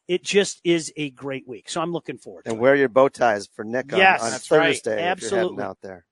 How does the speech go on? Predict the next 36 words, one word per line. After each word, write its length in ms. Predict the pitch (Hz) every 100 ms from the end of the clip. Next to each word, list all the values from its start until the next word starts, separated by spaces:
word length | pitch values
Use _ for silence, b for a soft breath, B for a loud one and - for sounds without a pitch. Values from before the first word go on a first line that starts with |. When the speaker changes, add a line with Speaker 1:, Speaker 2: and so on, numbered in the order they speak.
| -
Speaker 1:
Bow 320 | 175 202 220 -
tie 320 | 185 185 190
Thursday. 540 | - - 165 147 120 104
No 200 | 143 165 _
doubt 240 | 165 160 -
about 340 | 135 - 147 143 _
that. 200 | 131 113 _
So, 440 | - 147 127 123 _ _ _ _
uh, 140 | 156
some 180 | 170 202
final 260 | 180 220 240
thoughts, 300 | - 240 -
boys, 360 | 269 294 349 247
as 180 | 202
we, 340 | 202 208 202 - _ _ _ _
this 220 | 170 233
is 240 | 277 247 214
Detroit's 500 | 220 - 247 277 240
major. 360 | 277 320 277
This 140 | 180 208
is 100 | 233
the 80 | 247
week 240 | 254 247
that 120 | 262
we 120 | 247
talk 280 | 226 262 277
about 220 | 247 196
all 140 | 151 131
year. 260 | 131 101 - 113
Speaker 3:
We've 140 | 110
been 160 | 123 135
waiting 300 | 170 214 165
for 300 | - 120 120
it. 80 | 123
Speaker 2:
Jason 380 | 156 139 160
Langwell, 640 | 143 151 170 170 175 208